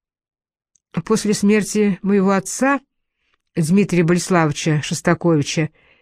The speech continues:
в феврале тысяча девятьсот двадцать второго года, положение материальное моей семьи было исключительно тяжёлое.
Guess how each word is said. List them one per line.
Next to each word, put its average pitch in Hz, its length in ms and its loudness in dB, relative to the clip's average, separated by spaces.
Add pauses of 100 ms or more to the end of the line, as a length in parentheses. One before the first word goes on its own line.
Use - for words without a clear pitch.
(140)
в - 80 -20
феврале 180 560 2
тысяча 165 300 -2
девятьсот 165 360 0
двадцать 170 320 0
второго 170 340 0
года, 160 440 0 (640)
положение 202 560 2
материальное 190 840 2
моей 175 320 2
семьи 170 420 0
было 180 200 2
исключительно 170 1040 0
тяжёлое. 143 720 0